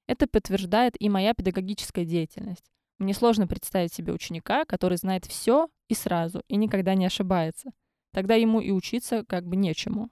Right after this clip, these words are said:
Также можно представить, что ошибку совершили не вы, а ваш друг. Что бы вы тогда ему сказали? «Все, ты больше никогда не сможешь работать, ты ни на что не годен»,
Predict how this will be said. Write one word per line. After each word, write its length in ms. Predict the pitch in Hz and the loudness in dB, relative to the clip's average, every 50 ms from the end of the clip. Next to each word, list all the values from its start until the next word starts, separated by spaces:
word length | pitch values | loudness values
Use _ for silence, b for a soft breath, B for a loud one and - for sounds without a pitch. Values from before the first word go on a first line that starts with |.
| _ _ _ _ _ | _ _ _ _ _
Также 280 | - 208 262 294 247 240 | 0 2 2 2 2 2
можно 260 | 208 214 226 220 214 | 2 2 2 2 0
представить, 460 | - 190 175 - - 202 220 262 269 | 0 -2 -2 0 2 2 4 4 2
что 140 | - - 190 | 2 2 2
ошибку 320 | 185 - - 240 - - 208 | 2 4 2 0 0 -2 -6
совершили 460 | - - 180 185 - - 220 208 190 | -4 -2 -4 -4 -2 0 0 2 2
не 160 | 190 196 202 | 2 0 -2
вы, 300 | 175 185 170 170 185 240 - _ _ - | -2 -2 -2 -2 -2 -4 -6 _ _ 0
а 100 | 196 185 | 2 4
ваш 160 | 240 254 220 | 4 4 4
друг. 380 | 196 190 175 160 - - _ _ | 4 2 2 2 0 -6 _ _
Что 260 | - - - - 285 | -18 -4 2 2 4
бы 120 | 247 226 | 4 4
вы 100 | 202 185 | 2 2
тогда 280 | 190 - 170 180 165 165 | 0 -2 -2 -2 -2 -2
ему 100 | 165 160 | -4 -4
сказали? 580 | - - - 185 175 - 170 160 160 165 208 208 _ _ _ _ _ _ - | -6 -6 -6 -6 -2 -2 -2 -2 -4 -6 -10 -14 _ _ _ _ _ _ -16
«Все, 360 | - - - 202 202 226 254 | -12 -8 -2 0 2 2 2
ты 120 | 240 - | 0 0
больше 280 | 180 165 180 185 - - | 0 0 0 0 0 -2
никогда 640 | 180 175 - 170 170 - 165 190 202 220 208 196 190 - | -4 -4 -4 -4 -4 0 2 4 4 6 4 2 0 -2
не 180 | 175 185 185 | -2 -2 -2
сможешь 340 | - 202 185 185 180 185 - | 0 0 2 2 2 2 2
работать, 420 | 180 170 160 - 240 269 - - | 0 0 2 4 2 2 2 -2
ты 80 | - 175 | -6 -4
ни 100 | 175 180 | -4 -2
на 80 | 180 175 | -4 -4
что 160 | - - 180 | -4 -4 -4
не 100 | 170 165 | -4 -2
годен», 420 | 160 180 214 285 294 226 175 170 | 2 4 4 4 4 4 0 0